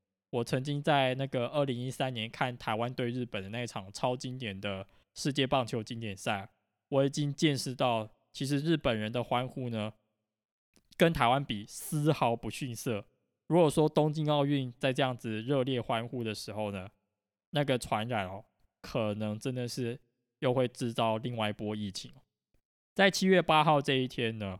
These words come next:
因为最近日本的疫情哦，可以说是雪上加霜，韩国呢也是。在七月八号这一天呢，当天就有八百九十六例确诊，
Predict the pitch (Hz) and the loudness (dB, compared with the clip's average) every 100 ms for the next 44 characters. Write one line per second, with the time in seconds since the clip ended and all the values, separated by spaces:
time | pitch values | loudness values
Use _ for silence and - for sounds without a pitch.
0 | - _ _ _ _ 139 147 160 131 143 | -12 _ _ _ _ 0 4 4 4 2
1 | 131 135 127 143 127 104 120 127 117 - | 2 -2 0 0 0 -4 -6 -6 -6 -8
2 | 98 95 98 _ _ - 131 117 123 120 | -8 -8 -10 _ _ -2 0 2 0 0
3 | 131 117 - 117 101 127 110 110 101 104 | -2 -4 -4 -6 -2 -2 -4 -4 -6 -4
4 | - 104 98 - _ _ 117 143 180 135 | -4 -4 -6 -16 _ _ -2 -2 0 0
5 | 131 135 127 123 _ - 110 92 - 123 | 0 0 -2 -6 _ -8 -6 -6 -8 -8
6 | 95 - _ _ _ _ _ 175 165 - | -10 -14 _ _ _ _ _ 2 2 2
7 | 175 165 160 147 147 135 123 123 123 117 | 4 4 4 4 2 2 -2 -2 -6 -6
8 | 107 101 - _ _ 139 143 147 - 139 | -6 -6 -12 _ _ 0 0 -2 0 0
9 | 135 139 147 120 101 95 _ _ _ _ | 0 -4 -2 0 -2 -4 _ _ _ _
10 | _ _ _ _ 165 156 165 156 139 113 | _ _ _ _ 6 8 8 4 2 2
11 | 123 131 127 101 - 113 131 123 120 - | 0 0 -4 -4 -6 -2 -2 0 -4 -4
12 | 127 98 95 | -4 -4 -8